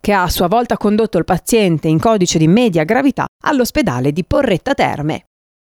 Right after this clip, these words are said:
E chiudo con un appuntamento che ci porta a Montese. Al via domani il festival Un Paese Ci Vuole. Ospiti, musica e cultura. Così l'estate si accende.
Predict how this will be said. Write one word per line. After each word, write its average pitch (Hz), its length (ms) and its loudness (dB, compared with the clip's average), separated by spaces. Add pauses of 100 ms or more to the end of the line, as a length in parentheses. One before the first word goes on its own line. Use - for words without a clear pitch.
E 285 120 -8
chiudo 294 240 0
con 277 180 -2
un 285 120 -4
appuntamento 208 920 0
che - 120 -8
ci - 160 -4
porta 240 500 0
a 254 100 0
Montese. 180 880 0
Al 220 140 0
via 190 300 2
domani 220 560 0
il 165 100 0
festival 180 720 0
Un 202 180 0
Paese 185 400 0
Ci - 140 -2
Vuole. 165 440 2 (420)
Ospiti, 214 640 0
musica 160 540 2
e 285 100 0
cultura. 190 600 0 (140)
Così 170 400 -2
l'estate 175 540 -2
si - 120 -2
accende. 151 600 -2